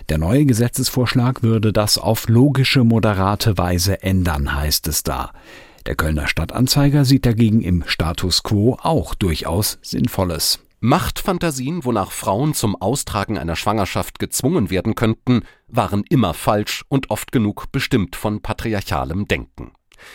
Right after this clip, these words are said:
Speaker 2: Die Beratungspflicht beschränkt zweifellos die Autonomie der schwangeren Frau. Doch als Maximum staatlicher Intervention ist ein solcher Eingriff mit Blick auf das Lebensrecht des Ungeborenen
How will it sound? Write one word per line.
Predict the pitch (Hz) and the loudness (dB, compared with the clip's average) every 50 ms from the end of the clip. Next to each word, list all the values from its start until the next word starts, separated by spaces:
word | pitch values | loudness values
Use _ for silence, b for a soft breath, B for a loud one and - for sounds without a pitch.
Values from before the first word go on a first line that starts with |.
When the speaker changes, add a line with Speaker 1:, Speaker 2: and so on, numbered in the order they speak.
| B B B B | B B B B
Speaker 2:
Die | B 123 113 117 107 104 - | B -6 -4 -2 -2 -2 -4
Beratungspflicht | - - 90 - 113 170 - - 139 107 90 - - - - - - 104 120 - - - - - - _ | -4 -4 -2 0 -2 -2 0 0 0 0 0 -2 -6 -8 -8 -6 -4 -4 -4 -4 -6 -12 -14 -18 -10 _
beschränkt | - 147 - - - 190 185 - - | -2 -2 -2 -2 -2 -4 -4 -6 -8
zweifellos | - - - - - 110 92 - - 151 135 117 120 127 - | -10 -8 -6 -2 0 0 0 0 -2 -4 -2 -2 -2 -4 -4
die | - 123 | -4 -4
Autonomie | - 113 - - 147 139 139 165 175 147 | -4 -4 -4 -4 -2 -2 0 0 0 0
der | - 80 67 | -2 -2 -6
schwangeren | - - - 67 131 - 76 76 | -6 -10 -10 -10 -10 -10 -10 -10
Frau. | 73 - - 87 85 82 b b b b b b b b b - | -8 -2 0 0 0 0 b b b b b b b b b -4
Doch | 107 87 - - - | -4 -4 -4 -6 -8
als | 85 82 - - - | -10 -8 -6 -8 -6
Maximum | 80 82 87 - - - - 120 120 104 95 87 | -4 -4 -4 -2 -2 -2 0 2 2 2 0 -2
staatlicher | - - 90 92 113 - 113 95 - 104 71 | -2 -2 -2 -2 -2 -4 -6 -6 -4 -4 -6
Intervention | - 87 - 87 78 85 78 - - - 95 90 107 139 143 - | -4 -4 -4 -4 -4 -4 -4 -4 -4 -2 0 2 2 2 2 0
ist | - 190 - - | -2 -4 -2 -2
ein | 147 147 156 | -2 -4 -2
solcher | - 117 117 - - 117 - - | 0 -2 -2 0 -2 -4 -2 -2
Eingriff | 98 95 101 110 - 101 107 98 - - | -2 -2 -2 -2 -2 -2 -4 -4 -4 -8
mit | - 78 73 - - | -8 -8 -8 -8 -6
Blick | - 95 92 - | -6 -6 -6 -6
auf | - - - | -8 -10 -6
das | - 85 76 - | -6 -6 -6 -6
Lebensrecht | 80 80 87 98 - - 110 - - - 90 85 - - | -6 -2 -2 0 0 0 0 -2 -2 -4 -4 -6 -4 -8
des | 87 76 - | -8 -8 -6
Ungeborenen | - - 151 202 - 127 82 104 104 104 95 113 107 107 113 139 156 - | -2 0 0 2 0 0 0 2 0 0 0 0 0 0 0 0 -2 -6